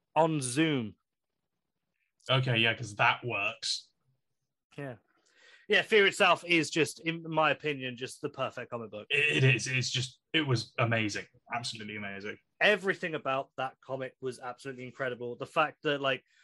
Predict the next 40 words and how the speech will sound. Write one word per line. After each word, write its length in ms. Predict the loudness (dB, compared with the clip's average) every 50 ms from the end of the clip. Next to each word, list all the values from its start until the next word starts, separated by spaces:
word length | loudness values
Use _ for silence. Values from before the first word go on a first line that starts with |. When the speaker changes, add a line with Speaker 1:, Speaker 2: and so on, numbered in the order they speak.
| _ _ _ -20
Speaker 1:
Thor's 720 | -18 -18 -14 -6 0 2 4 4 4 4 2 0 -2 -4 -8
entire 600 | -8 -8 -8 -8 -10 -8 -4 -2 0 2 2 0 -2
storyline 920 | -4 -8 -14 -14 -8 -2 2 2 2 2 2 0 0 -2 -2 -2 -2 -4 -6
of 120 | -6 -6
it 180 | -6 -8 -8 -10
is 360 | -12 -12 -10 -10 -10 -12 -12 -8
on 160 | -6 -6 -6 -6
another 300 | -6 -8 -8 -8 -8 -6
level. 500 | -4 -4 -4 -4 -4 -6 -8 -10 -10 _ _ _ _ -20 _ -6 0
And 160 | 2 4 4 6
Speaker 2:
Yeah. 160 | 6 4 4 4
Speaker 1:
all, 80 | 2 -2 _ _ _ _ _ _ -2
and 180 | 0 0 0 0
the 60 | -2
fact 460 | -2 2 2 2 2 0 -4 -12 -10
<laughs> 0 |
we, 120 | -10 -8 -8 -10 -12 -16 _ _ -20 _ _ -4
when 120 | -4 -2
Iron 320 | 0 0 0 0 0 -2
Man 220 | -4 -4 -4 -4 -6
gets 240 | -6 -8 -8 -10 -12
to 80 | -14 -12
use 340 | -10 -8 -8 -10 -10 -10 -8
the, 260 | -6 -6 -6 -6 -8 -8 -6
the, 240 | -6 -4 -4 -4
uh, 180 | -4 -4 -6 -6 -8 _ _ _ -20 -20 -20 -20 _ _ -12
the 80 | -10
forge, 800 | -10 -6 -2 0 2 2 2 2 0 -2 -2 -4 -4 -4 -6 -8 _ _ 0
Asgard's 460 | 0 0 0 2 2 2 2 2 -2
forge, 520 | -6 -6 -4 -2 -2 -2 -2 -4 -6 -8 -14
is 160 | -14 -12 -10
just 220 | -10 -8 -4 -2 -2
Speaker 2:
Yeah. 60 | -2
Speaker 1:
incredible. 340 | -2 -2 -6 -6 -8 -8 -12 -14 _ _ _ -6
Speaker 2:
You 80 | 0
get, 240 | 0 2 2 0 0
you 160 | 0 2 4
get, 180 | 4 4 2 2
you 140 | 0 0 2
get, 260 | 2 0 0 -2